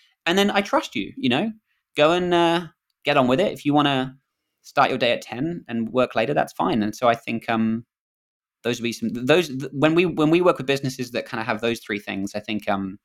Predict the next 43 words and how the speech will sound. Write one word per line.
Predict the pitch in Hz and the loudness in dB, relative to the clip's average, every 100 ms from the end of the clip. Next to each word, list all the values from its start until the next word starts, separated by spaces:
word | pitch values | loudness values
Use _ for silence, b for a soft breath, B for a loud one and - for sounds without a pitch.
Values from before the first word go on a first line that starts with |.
| b b b - | b b b -4
those | 120 | -4
are | 113 | -2
the | |
businesses | 113 107 107 104 - | -4 -4 -8 -10 -2
where | 110 101 | 0 0
we | 107 | -2
see | - | -4
the | 131 | -6
staff | - - 110 113 | -4 0 0 0
are | 113 | -2
really | 117 | -2
happy | 113 120 - 117 | -4 -6 -4 -4
as | 104 | 2
well. | 110 120 | 2 2
They | |
f-, | 104 - | -2 -6
the | - | -12
staff | - - 110 107 | -8 -2 -2 -2
feel | - 110 107 104 B B | -6 -4 -4 -6 B B
empowered. | 113 104 - 110 131 135 | -8 -6 -2 2 2 0
They | 104 | -4
have | 120 | -4
a | 110 | 0
way | 107 107 | 0 0
of | 104 | 0
manage-, | 107 107 104 | -2 -2 -4
of | 113 104 104 | -2 -2 -4
managing | 110 107 107 104 | -4 -4 -2 -4
their | 95 | -4
work. | 101 127 131 | 0 0 0
They | 101 | -4
know | 101 113 | 0 0
what's | 110 104 - | 0 -2 -6
expected | - - 101 104 | -16 -10 -10 -6
of | 110 | -8
them, | 110 110 143 _ _ _ _ _ _ - | -4 -4 -4 _ _ _ _ _ _ -4
and | 117 | 0
they | 120 | 0
have | 135 123 | 0 0
that | 123 | -2
freedom | - 175 120 | -2 -2 -4
as | 101 | -4
well. | - - | -6 -8